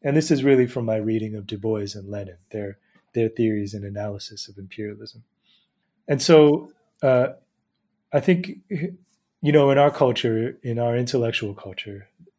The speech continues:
today, um, we're accustomed to thinking of imperialism as cultural or as ideological. So, for example, um, when we critique globalization and the spread of American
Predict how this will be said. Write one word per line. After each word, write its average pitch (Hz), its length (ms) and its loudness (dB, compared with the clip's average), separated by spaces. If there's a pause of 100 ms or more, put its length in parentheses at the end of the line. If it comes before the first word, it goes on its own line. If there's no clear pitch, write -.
(140)
today, 117 640 0 (260)
um, 117 400 -2 (520)
we're 123 420 2 (280)
accustomed 143 460 0
to 117 80 -2
thinking 117 500 -6 (380)
of 120 160 -2
imperialism 113 640 -2
as 98 160 -10
cultural 160 600 -8 (300)
or 110 340 -6
as 110 180 -6
ideological. 107 840 -6 (420)
So, 147 160 4
for 143 140 6
example, 120 640 0
um, 107 320 -2
when 110 120 -6
we 107 220 -6 (220)
critique 117 420 -4
globalization 104 800 -6
and 101 120 -16
the 95 40 -14
spread 104 360 -6
of 98 260 -8
American 110 640 -4